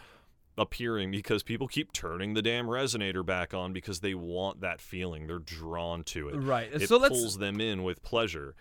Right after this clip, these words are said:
Speaker 1: It's, it's the Hellraiser thing, man. It's
Speaker 2: Right.
Speaker 1: all about the pleasure box, you
Speaker 2: So
Speaker 1: know?
Speaker 2: here's
Speaker 1: It's
Speaker 2: the,
Speaker 1: like
Speaker 2: and here's the thing. Uh, like, let's talk about that resonator
Speaker 1: Or the, not
Speaker 2: box.
Speaker 1: the hell box, you know, it's like pleasure and then they get torn apart by the box.
Speaker 2: Exactly.
Speaker 1: You know, lament configuration. Yeah.
Speaker 2: So, uh, like, uh,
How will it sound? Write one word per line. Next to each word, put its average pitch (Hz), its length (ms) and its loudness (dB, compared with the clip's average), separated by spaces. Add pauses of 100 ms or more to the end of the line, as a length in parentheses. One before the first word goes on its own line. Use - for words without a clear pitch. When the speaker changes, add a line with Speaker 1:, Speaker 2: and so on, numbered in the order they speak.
(160)
Speaker 1:
It's, 156 240 0
it's 170 200 0
the 180 80 2
Hellraiser 123 540 4
thing, 85 260 -2
man. 107 180 0
It's 135 160 2
Speaker 2:
Right. 196 120 8
Speaker 1:
all 156 40 4
about 151 280 2
the 139 60 -4
pleasure 131 420 0
box, 82 420 -2
you 107 80 6
Speaker 2:
So 117 40 8
Speaker 1:
know? 117 120 4
Speaker 2:
here's - 160 4
Speaker 1:
It's - 100 -6
Speaker 2:
the, - 100 6
Speaker 1:
like - 260 0 (100)
Speaker 2:
and 202 160 0
here's 202 180 0
the 175 100 -4
thing. 92 380 -4
Uh, 131 300 2 (180)
like, 170 180 2
let's 208 200 0
talk 170 200 2
about 123 200 0
that 101 100 -4
resonator 101 200 -4
Speaker 1:
Or 107 60 4
the, 117 120 8
not 127 200 2
Speaker 2:
box. 127 60 4
Speaker 1:
the 117 60 2
hell 131 180 2
box, 107 180 2
you 110 60 0
know, 101 120 0
it's 95 100 -2
like 104 160 2
pleasure 110 440 2
and 101 120 -2
then 98 80 -4
they 98 80 -2
get 95 160 -2
torn 98 200 -2
apart 87 300 -2
by 85 80 -6
the 73 80 -10
box. 76 180 -8
Speaker 2:
Exactly. 139 300 2
Speaker 1:
You 110 80 2
know, 135 60 6
lament 143 200 -2
configuration. 76 760 -6
Yeah. 170 60 2
Speaker 2:
So, 202 360 4
uh, 180 260 0
like, 170 240 0
uh, 160 60 -8